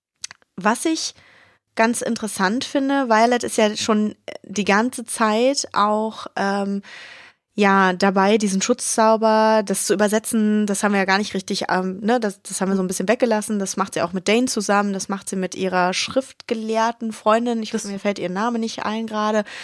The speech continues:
Speaker 2: Das finde ich
Speaker 1: Ähm,
Speaker 2: übrigens richtig cool, weil sie sich mit Dane so einfach ein bisschen annähert, auch auf
Speaker 1: Ja.
Speaker 2: freundschaftlicher Ar-, Basis, so was war dort eigentlich und das auch ein bisschen aufarbeiten, das ist wichtig und das ist richtig auch zum Heilen einfach nötig.
Speaker 1: Mhm.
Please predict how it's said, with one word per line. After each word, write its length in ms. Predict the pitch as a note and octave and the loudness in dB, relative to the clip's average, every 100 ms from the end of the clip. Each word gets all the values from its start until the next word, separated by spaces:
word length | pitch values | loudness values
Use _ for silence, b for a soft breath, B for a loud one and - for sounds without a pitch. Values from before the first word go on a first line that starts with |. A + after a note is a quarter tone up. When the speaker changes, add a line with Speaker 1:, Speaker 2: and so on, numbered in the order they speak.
| B | B
Speaker 2:
Das 120 | A3 | -6
finde 160 | - F#3+ | -2 -2
ich 60 | F#3+ | 0
Speaker 1:
Ähm, 40 | |
Speaker 2:
übrigens 300 | G#3+ G3+ - | 0 -2 -2
richtig 360 | A3 - G#3+ - - | -6 -4 -8 -8 -4
cool, 100 | G#3+ | 0
weil 140 | G3+ | 0
sie 100 | G3 | 0
sich 240 | F#3+ F#3 | -4 -4
mit 140 | A3 G3 | -4 -2
Dane 240 | G3+ G#3+ | 0 0
so 60 | G3+ | 0
einfach 340 | F3+ G3 G#3+ | -2 -4 -4
ein 80 | G#3 | -4
bisschen 340 | G3 - G#3 | -4 -4 -6
annähert, 480 | G3 G#3+ G#3+ F#3+ F#3+ | -4 -2 -2 -2 -6
auch 60 | F#3 | -6
auf 100 | G3 | -6
Speaker 1:
Ja. 60 | G3 | -2
Speaker 2:
freundschaftlicher 600 | G#3 G3+ G#3 - F#3+ - | -2 -2 -6 -8 -8 -6
Ar-, 200 | F#3 F#3+ | -6 -6
Basis, 580 | F#3+ G3 F#3+ F#3 F#3 F#3 | -8 -8 -6 -6 -6 -6
so 180 | G3 F3+ | -4 0
was 300 | G#3 - F#3+ | 0 -2 -2
war 200 | F#3 G#3+ | 0 0
dort 240 | A3 - | 0 -2
eigentlich 600 | F#3 F#3 F#3 F3 F3+ F3+ | -2 0 -2 -2 -4 -4
und 120 | G3+ F#3+ | -4 -4
das 100 | - | -4
auch 160 | F#3+ | -4
ein 80 | G3 | -2
bisschen 260 | G3 G#3+ G#3+ | -2 -4 0
aufarbeiten, 600 | G#3+ G3+ F3 E3+ - F#3 | 0 -2 -4 -6 -4 -6
das 140 | - | -4
ist 120 | G3 | -2
wichtig 480 | F#3+ A3+ - D4 - | 0 -2 -2 -6 -4
und 100 | G#3+ | -4
das 140 | G3+ | -6
ist 140 | - - | -10 -10
richtig 320 | G#3 A3 - | -10 -10 -10
auch 180 | G3+ - - | -12 -14 -18
zum 260 | - G#3 - | -6 -4 0
Heilen 320 | A3 G#3+ F3+ | 2 2 0
einfach 480 | - - - F3+ - | -6 -10 -14 -16 -10
nötig. 380 | F#3 F#3 F#3 | -10 -8 -12
Speaker 1:
Mhm. 100 | F3 | -14